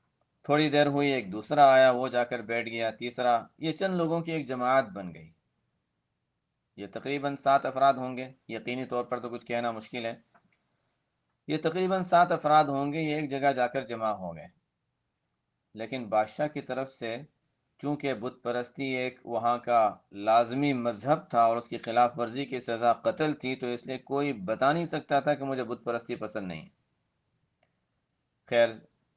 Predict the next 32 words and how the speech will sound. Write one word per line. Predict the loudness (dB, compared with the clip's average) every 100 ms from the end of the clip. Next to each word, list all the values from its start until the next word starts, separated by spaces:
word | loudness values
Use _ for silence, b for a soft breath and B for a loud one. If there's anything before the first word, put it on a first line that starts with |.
| _ _ -6
एक | -6 -6
दिन | -8
हुआ, | -6 0 2 2 0 _ _ _ -10
दो | -2 -2
दिन | -2 -6
हुआ | -4 2 4 2 -2 _ _ _ -20 -20 _ _ -20 _ _ _ _ _ _ _ _ -4
और | 6 10 10 6 -2 -12 _ _ _ _ _ _ -10
मेला | 0 6 8 8
ख़त्म | 6 0 0 2 2
हो | 2 0
गया, | 2 0
जो | 0
उनका | -4 2 4
इज्तिमा | 4 2 -4 2 4 4
तो | 0 0
जा-, | 0 0
जो | -4
था | 2 4
वो | 4
ख़त्म | 0 0 0
हो | 2 2 2
गया, | 4 4
लोग | 4 2 -2 -2 _
चले | -4 0 2 2
गए, | 2 0 -2
ये | 0
ह-, | 2 0 -2
ये | -2
लोग | 0 0
बैठे | -2 -4 -2
हुए | -2 -2
हैं। | -4 -8